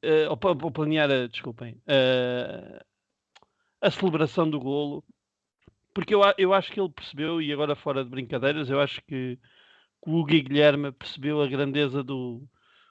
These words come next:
do Benfica. Ah, desde a primeira hora em que, em que o abordaram, com certeza,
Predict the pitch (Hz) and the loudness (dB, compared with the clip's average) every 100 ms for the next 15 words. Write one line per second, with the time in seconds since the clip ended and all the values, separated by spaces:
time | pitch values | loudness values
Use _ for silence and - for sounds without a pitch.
0 | _ 143 151 147 156 147 160 131 120 117 | _ -2 2 4 4 2 -2 -2 -6 -10
1 | _ _ _ _ _ _ _ _ - 160 | _ _ _ _ _ _ _ _ 2 4
2 | 156 156 156 170 165 139 185 160 113 143 | 6 4 2 -2 -6 4 4 4 0 -6
3 | 160 160 165 151 147 151 139 139 - 151 | -4 -2 -2 0 0 0 0 -2 -6 -10
4 | 139 - 135 127 120 127 135 131 - 139 | -12 -12 -10 -8 -10 -10 -10 -10 -8 -6
5 | 131 131 131 135 135 135 135 - 139 147 | -6 -4 -2 -2 0 0 -2 -6 -6 -6
6 | 127 151 160 143 156 | -4 -2 -2 -2 -4